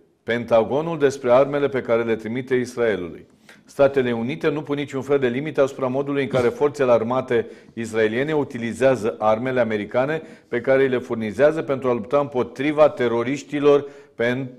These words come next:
din Hamas sau Hezbollah, a declarat purtătoarea de cuvânt a Pentagonului.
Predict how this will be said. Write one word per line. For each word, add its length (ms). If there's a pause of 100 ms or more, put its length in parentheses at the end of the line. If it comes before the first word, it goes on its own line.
din 340
Hamas 360
sau 220
Hezbollah, 480
a 80
declarat 460 (240)
purtătoarea 500
de 100
cuvânt 420
a 140
Pentagonului. 720